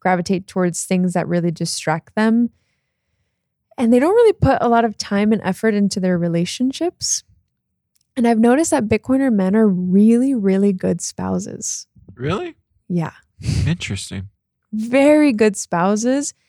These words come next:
Speaker 1: because they know that what's important to them is God, their woman, and Bitcoin in no particular order. But that's what's important to them. Why? Because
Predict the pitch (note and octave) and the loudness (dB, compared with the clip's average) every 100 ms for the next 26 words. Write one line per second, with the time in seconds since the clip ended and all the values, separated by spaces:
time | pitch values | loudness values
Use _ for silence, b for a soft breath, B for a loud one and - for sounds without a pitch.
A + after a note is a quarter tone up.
0 | _ _ - B3 A#3+ A#3 A3+ G3 F3+ G#3+ | _ _ -6 -2 2 4 2 -2 0 2
1 | A#3+ A#3 G3 F#3+ G3 A3+ G#3 - F#3+ F#3+ | 4 4 4 4 4 2 0 -2 -4 -6
2 | G3 A3+ G#3 G3 F#3 G#3+ - A3+ A3+ B3+ | -4 -4 -2 -2 0 -2 -2 -2 0 0
3 | C4 _ _ _ - F#3 F3+ F3+ - - | -4 _ _ _ -2 0 0 -2 -8 -6
4 | F#3+ F3+ F#3+ C4 F4 - _ _ _ _ | -2 0 2 0 -4 -12 _ _ _ _
5 | G3 G3 F3+ F3+ G3+ D#4+ F#4+ _ _ _ | -2 0 0 0 0 -2 -8 _ _ _
6 | - G3 E3 - - - G3+ _ _ _ | -4 -2 -2 -4 -12 -14 -18 _ _ _
7 | _ _ _ - G3 G3 G3 G3+ F#3+ - | _ _ _ -4 0 2 2 2 0 -2
8 | G3+ - G#3+ A3+ F#3+ E3+ D#3+ A#3 _ _ | -4 -4 -2 0 0 0 0 -4 _ _
9 | _ _ - G3 A#3 C4+ C#4+ - B3+ A#3 | _ _ -6 -2 -2 -2 -4 -6 -6 -2
10 | D#4+ D#4+ A#3+ G3+ E3 D#3+ F#3+ _ _ - | -2 -2 -4 -4 -6 -6 -10 _ _ -6
11 | F#3+ F3 A3 - - G#3 F#3+ | -2 0 0 0 2 2 0